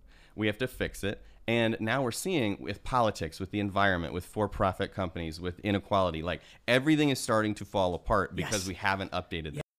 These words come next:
Speaker 2: I love it.
Speaker 1: So it's time to burn it down. It's time to
Speaker 2: Yes.
Speaker 1: start again.
Speaker 2: Yes.
Speaker 1: And the book's invitation is basically like, given that, take ownership of your way of working. So it isolates these different areas: structure, authority,
Speaker 2: You know, it's funny, I'm
Speaker 1: information
Speaker 2: s-,
Speaker 1: flow.
Speaker 2: you know, it's funny. I'm sitting here. I'm like,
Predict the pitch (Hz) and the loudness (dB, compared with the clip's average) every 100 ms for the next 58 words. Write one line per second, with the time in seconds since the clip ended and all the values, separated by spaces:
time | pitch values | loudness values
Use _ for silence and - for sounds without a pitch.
0 | - 139 156 123 - 117 107 107 123 117 | -16 -10 -10 -10 -6 -4 -4 -4 -2 0
1 | 120 123 - 127 104 95 98 90 82 78 | 0 -2 -6 -6 -4 -2 -4 -2 -2 -2
2 | 73 - - 92 95 104 - 120 127 90 | -6 -10 -6 -4 -2 -4 -2 -2 -2 -2
3 | 85 - 156 139 113 113 107 135 - 139 | -4 -8 -12 -4 0 2 2 0 0 -4
4 | 120 147 170 110 101 110 - 107 104 101 | -4 -4 -4 -6 -2 -4 -2 -2 -2 -2
5 | 92 120 156 151 139 82 78 - - - | 0 2 2 2 0 0 -4 -10 -20 -20
6 | - - - 139 151 - 135 190 165 98 | -20 -14 -4 -4 -4 -4 -2 -2 -2 -4
7 | - 107 113 101 107 107 143 151 78 - | -4 -4 -2 0 -2 -2 -4 -4 -6 -4
8 | 98 - 101 113 123 113 - 101 110 107 | -4 -2 -2 -4 -4 -4 -4 -6 -4 -2
9 | 104 92 71 - - - - 120 104 - | 0 0 -2 -8 -18 -16 -2 0 0 -4
10 | 76 - 90 - 110 98 202 190 104 110 | -8 -8 -10 -4 2 4 4 2 2 2
11 | 185 - - 87 - 80 185 175 165 196 | 4 2 0 -4 -4 -2 0 0 0 -4
12 | 170 160 151 175 165 165 147 147 143 | -4 -4 -6 -6 -6 -6 -8 -10 -12